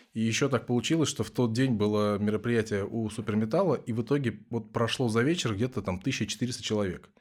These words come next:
И это было сумасшествие. С одной стороны, это, это не, не просто, потому что очень много людей, а с другой стороны, я видел, как они собираются в компании, в группы, начинают сами ходить, обсуждать.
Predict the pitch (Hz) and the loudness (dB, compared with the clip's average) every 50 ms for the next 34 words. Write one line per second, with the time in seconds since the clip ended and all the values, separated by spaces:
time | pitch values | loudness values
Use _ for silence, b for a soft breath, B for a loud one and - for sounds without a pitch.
0 | B B B B B B B B B B B B B B B B - 110 127 127 | B B B B B B B B B B B B B B B B -2 -2 0 0
1 | - 135 120 117 127 131 135 131 123 120 - 123 117 117 110 - - 120 104 - | 0 0 0 2 2 4 4 4 2 2 2 2 2 2 2 2 2 0 0 -2
2 | - - 87 85 - - - 123 131 139 123 - 110 104 101 101 98 98 107 104 | -4 -8 -10 -8 -2 0 2 2 2 2 0 0 0 0 0 0 0 0 -2 -2
3 | - 120 110 - 104 101 104 104 110 120 117 120 110 - 160 185 - - 110 101 | -2 -4 -4 -2 -2 0 0 0 0 2 0 0 2 4 4 2 2 0 -2 -2
4 | 110 101 - - - 117 107 104 - - 101 92 90 87 82 90 90 92 90 87 | -2 -2 -2 -4 -2 -2 -2 -2 -2 -2 -4 -2 -4 -4 -4 -4 -6 -6 -6 -6
5 | 90 85 90 92 101 107 110 135 160 160 160 - 131 120 117 113 113 110 110 127 | -6 -8 -8 -6 -6 -4 0 0 0 0 -2 -2 0 2 2 4 2 2 2 2
6 | 139 151 139 120 123 104 120 110 113 120 113 - 104 104 110 120 113 110 - 104 | 2 2 0 0 0 2 2 2 2 2 0 0 0 2 2 2 2 2 -2 -6
7 | - - 107 104 101 131 135 143 147 139 120 104 98 113 123 135 135 123 117 110 | -4 -4 -4 -2 0 0 0 2 2 0 -2 -2 0 0 0 0 0 0 0 0
8 | 107 - - 113 107 101 - 113 107 101 101 101 - 104 101 120 147 - - 107 | 0 0 0 0 0 0 0 0 0 0 0 -2 -2 -2 -2 -2 -2 -2 -4 -6
9 | - - 104 95 92 101 117 120 127 120 | -4 -4 -6 -4 -2 0 0 0 0 -2